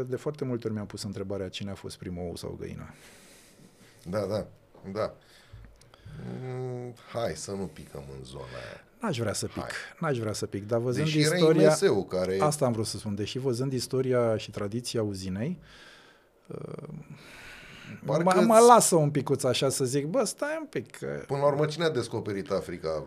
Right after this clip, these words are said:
Speaker 2: A, I M S-ul sau Land Rover? Știi?
Speaker 1: Aici a fost o, aici pot să fac o paranteză, pentru că au mai fost câteva situații drăguțe. Imediat după optzeci și nouă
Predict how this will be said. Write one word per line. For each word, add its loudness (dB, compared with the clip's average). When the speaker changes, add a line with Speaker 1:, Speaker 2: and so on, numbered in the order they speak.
Speaker 2:
A, 4
I -2
M 0
S-ul -2
sau 0
Land 2
Rover? -4
Știi? -4
Speaker 1:
Aici 2
a 8
fost 0
o, 6
aici 2
pot 4
să 2
fac -2
o 2
paranteză, 2
pentru -2
că -2
au -6
mai -6
fost -4
câteva 0
situații -4
drăguțe. -4
Imediat 2
după -2
optzeci -2
și -6
nouă 0